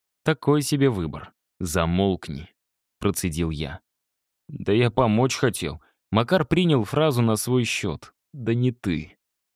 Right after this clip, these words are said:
"Давай убираться отсюда". Если бы это было так просто. Пока боль не давала и с места сдвинуться. Голова раскалывалась, боль не давала здраво рассуждать.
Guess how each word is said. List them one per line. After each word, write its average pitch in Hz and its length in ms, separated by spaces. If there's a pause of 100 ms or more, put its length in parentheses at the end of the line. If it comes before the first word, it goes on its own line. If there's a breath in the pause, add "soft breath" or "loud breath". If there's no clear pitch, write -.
(460)
"Давай 110 340
убираться 147 480
отсюда". 78 500 (800)
Если 113 480
бы 95 120
это 110 200
было 104 320
так 90 320
просто. 90 600 (580)
Пока 123 300
боль 139 320
не 123 80
давала 123 400
и 117 100
с - 140
места 127 460
сдвинуться. 104 760 (440)
Голова 127 360
раскалывалась, 143 1000 (280)
боль 143 340
не 135 120
давала 123 440
здраво 110 480
рассуждать. 95 800